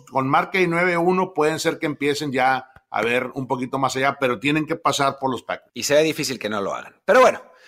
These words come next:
Speaker 2: con eso terminamos nuestra sección de partidos y arrancamos con los picks, que estos sí incluyen Thanksgiving. Hoy, por cierto, o sea, no hablamos de esto, no hablamos de esto, pero ¿qué onda
Speaker 1: ¿De
Speaker 2: con
Speaker 1: qué?
Speaker 2: Little Caesars, no? O sea, es, es hora de comerse una pizza,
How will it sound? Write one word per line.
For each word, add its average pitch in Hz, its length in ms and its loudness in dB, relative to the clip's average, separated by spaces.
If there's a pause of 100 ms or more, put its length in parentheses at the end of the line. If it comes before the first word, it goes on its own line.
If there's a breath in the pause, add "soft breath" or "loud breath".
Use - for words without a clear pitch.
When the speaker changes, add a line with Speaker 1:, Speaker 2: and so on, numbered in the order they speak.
(160 soft breath)
Speaker 2:
con 220 180 2
eso 254 280 4
terminamos 220 1400 2 (180)
nuestra 185 760 2
sección 170 440 0 (100)
de 156 180 0
partidos - 560 2 (240 loud breath)
y 170 120 4
arrancamos 185 520 4
con 190 180 2
los 160 180 2
picks, 277 300 0
que 220 120 4
estos 214 200 4
sí 247 360 0
incluyen 196 360 2
Thanksgiving. 202 580 0 (160 loud breath)
Hoy, 233 100 -2
por 208 160 -6
cierto, 247 600 -6
o 139 60 -20
sea, 196 140 -6
no 190 140 0
hablamos 226 380 2
de 214 80 2
esto, 120 400 -8
no - 80 -2
hablamos 180 240 -4
de 147 60 -4
esto, - 300 -12 (720)
pero 127 160 -6
¿qué 180 80 -4
onda 220 140 0
Speaker 1:
¿De - 40 0
Speaker 2:
con 151 100 2
Speaker 1:
qué? 120 60 2
Speaker 2:
Little 170 220 -2
Caesars, 214 480 -6
no? 220 320 -4
O 143 100 -12
sea, 156 120 2
es, 151 120 -2
es 143 180 -8
hora 196 140 0
de 165 100 -2
comerse 151 300 -4
una 151 200 -8
pizza, - 420 -6